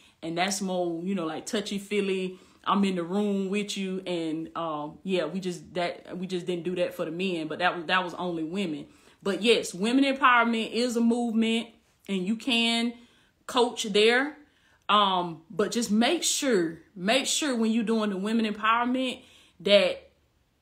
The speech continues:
as women, we really have to look at and check the way we view men and how we see men. Because the enemy is crafty, and he will take this women empowerment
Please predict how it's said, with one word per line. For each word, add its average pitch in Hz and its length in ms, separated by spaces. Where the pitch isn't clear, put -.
as 202 200
women, 277 480
we 254 100
really 269 360
have 240 180
to 190 80
look 214 260
at 160 340
and 185 180
check 214 320
the 185 140
way 196 240
we 196 180
view 180 240
men 175 480
and 190 140
how 202 240
we 196 140
see 190 240
men. 165 420
Because 196 240
the 185 120
enemy 294 420
is 180 100
crafty, 302 800
and 202 160
he 294 160
will 269 160
take 269 320
this 233 100
women 262 320
empowerment 277 840